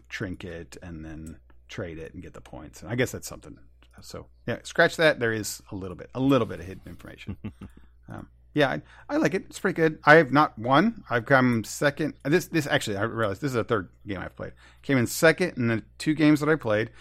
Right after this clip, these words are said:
Speaker 1: and dead last in this recent one. Um, but I'm still, <laughs> I still enjoyed it, you know,
Speaker 2: Yeah.
Speaker 1: and I would play it again. And I absolutely do love that you can play it quickly and
Speaker 2: Yeah,
Speaker 1: still get
Speaker 2: it's,
Speaker 1: some fun out of
Speaker 2: it's
Speaker 1: it.
Speaker 2: simple and fast enough that I don't,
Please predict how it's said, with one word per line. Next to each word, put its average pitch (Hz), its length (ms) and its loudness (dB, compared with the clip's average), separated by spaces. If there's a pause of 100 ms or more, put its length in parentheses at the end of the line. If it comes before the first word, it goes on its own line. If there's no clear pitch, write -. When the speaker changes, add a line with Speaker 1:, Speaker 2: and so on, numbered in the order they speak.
(220)
Speaker 1:
and 107 220 -4
dead 131 180 8
last 120 400 4
in 98 80 -6
this - 240 -10
recent 107 300 -8
one. 73 160 -16 (480)
Um, 104 280 -4
but 139 120 8
I'm 135 120 6
still, 127 400 2
<laughs> - 60 -20
I 127 140 -6
still 180 180 2
enjoyed 107 300 2
it, 98 160 -10 (340)
you 110 60 -4
know, 92 160 -6
Speaker 2:
Yeah. 98 80 -6
Speaker 1:
and 139 100 4
I 139 60 8
would 135 120 6
play 123 140 2
it 113 60 2
again. 113 320 0
And 151 100 2
I 147 60 6
absolutely 120 320 0
do 110 100 -2
love 95 280 -4
that 101 180 -8
you 113 80 -8
can 104 100 -8
play 107 140 -2
it 90 80 -8
quickly 82 360 -14 (460)
and 120 120 -2
Speaker 2:
Yeah, 85 40 -2
Speaker 1:
still - 180 -8
get 87 120 -6
Speaker 2:
it's, - 80 -8
Speaker 1:
some - 140 -12
fun 80 180 -10
out 69 80 -12
of - 100 -6
Speaker 2:
it's - 100 -8
Speaker 1:
it. - 40 -8
Speaker 2:
simple 139 480 -2
and 110 120 -4
fast 101 380 -6
enough 101 320 -6
that 87 140 -8
I 87 100 -6
don't, 85 300 -8